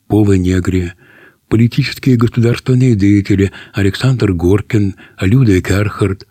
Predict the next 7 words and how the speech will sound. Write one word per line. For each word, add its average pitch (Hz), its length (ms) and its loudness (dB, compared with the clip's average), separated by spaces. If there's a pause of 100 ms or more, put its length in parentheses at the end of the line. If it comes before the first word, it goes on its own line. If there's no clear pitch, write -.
(140)
Курт 120 260 0
Шушник, 113 600 0 (300)
Антони 107 640 2
Иден, 98 320 0 (300)
Исайяс 113 680 0
Медина 98 520 0
Ангарита, 92 720 0